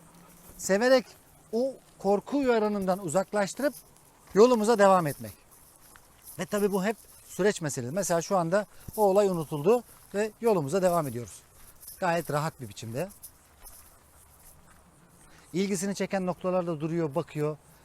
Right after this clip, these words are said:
Ne oluyor, ne bitiyor onu algılamaya çalışıyor. Gayet normal. Çünkü yavrumuz bu şekilde, e, kendi I Q'sunu geliştirecek ve, e, gelen, dışarıdan gelen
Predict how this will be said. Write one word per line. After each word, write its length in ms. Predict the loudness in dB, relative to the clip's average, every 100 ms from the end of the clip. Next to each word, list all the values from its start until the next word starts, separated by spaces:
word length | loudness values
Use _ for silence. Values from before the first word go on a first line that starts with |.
| -6
Ne 60 | 0
oluyor, 320 | 0 0 -2
ne 120 | -4
bitiyor 300 | -6 -2 -2
onu 140 | 0 2
algılamaya 460 | 2 0 -2 -4
çalışıyor. 540 | -6 -8 -8 -6 -6 -8 -20 -20 _ _ -12
Gayet 480 | -2 0 0 -2 -4
normal. 320 | -6 -4 -6 -6
Çünkü 240 | -10 -8
yavrumuz 600 | -4 0 0 0 -4 -4
bu 60 | -6
şekilde, 480 | -6 -6 -2 0 -2 -6 -20 -20 -18 -8
e, 320 | -4 -4 -6
kendi 460 | -4 -4 -2 -2 -2 -4 -20 -20 -20 -20 -8 -4
I 60 | -4
Q'sunu 420 | -4 -6 -4 -6
geliştirecek 680 | -4 -4 -4 -4 -4 -2 -6 -8 -18 -18 -14
ve, 320 | 0 0 0 -6 -20 -16 -6
e, 280 | -4 -2 -4 -10 -6
gelen, 380 | 0 2 0 -6 -16 -12
dışarıdan 480 | -8 -6 -6 -6 -6
gelen 340 | -4 -4